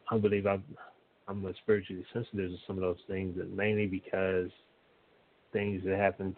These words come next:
to, like, my grandparents and, and people like that. I won't go into too many details, but things like that that they were involved in, involved in,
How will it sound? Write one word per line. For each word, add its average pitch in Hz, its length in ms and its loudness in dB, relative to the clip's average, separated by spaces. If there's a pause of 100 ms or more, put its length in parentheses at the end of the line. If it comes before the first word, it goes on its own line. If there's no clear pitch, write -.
to, 92 560 0 (2000)
like, 92 240 2
my 90 420 0 (480)
grandparents 98 800 0 (100)
and, 90 360 -4 (560)
and 113 160 4
people 117 260 4
like 95 240 2
that. 98 240 4
I 98 40 4
won't 92 200 0
go 92 140 0
into 98 280 -2 (440)
too 107 80 0
many 95 180 0
details, 95 500 0
but 92 180 -2
things 107 200 2
like 92 160 4
that 92 160 0
that 95 80 -2
they 95 140 2
were 92 280 4
involved 90 580 2 (420)
in, 101 200 2 (100)
involved 95 520 0
in, 85 300 -4